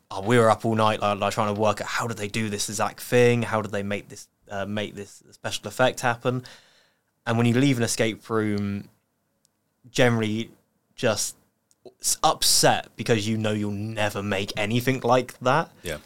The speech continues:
Speaker 1: Uh, oh, we want to come back and shut down the business. We were like, "Nah, we've seen it." Obviously, it was, you know, it's the best, but that's now turned into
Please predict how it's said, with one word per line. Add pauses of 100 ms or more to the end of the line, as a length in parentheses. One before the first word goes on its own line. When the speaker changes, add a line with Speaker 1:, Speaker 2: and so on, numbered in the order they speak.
(140)
Speaker 1:
Uh,
oh,
we
want
to
come
back
and
shut
down
the
business.
We
were
like,
"Nah,
we've
seen
it." (220)
Obviously,
it
was,
you
know, (320)
it's
the
best,
but (340)
that's
now
turned
into